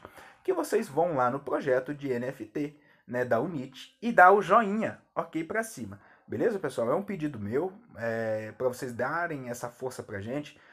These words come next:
pra gente prosseguir com o projeto. Tem muita coisa legal, tá? É, tem produtores de música muito,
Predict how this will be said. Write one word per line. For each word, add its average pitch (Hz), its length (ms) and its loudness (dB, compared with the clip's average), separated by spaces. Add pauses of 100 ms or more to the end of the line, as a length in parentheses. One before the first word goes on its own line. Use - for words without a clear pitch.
(140)
pra 127 100 2
gente 143 200 -4
prosseguir 143 480 -4
com 160 100 -10
o 151 40 -12
projeto. 110 440 -4
Tem 139 120 -4
muita 170 280 -4
coisa 151 260 -2
legal, 107 520 -2 (400)
tá? 135 300 4 (200)
É, 120 440 4
tem 147 140 -4
produtores 156 540 -2
de 143 80 -2
música 143 640 -2
muito, 165 880 2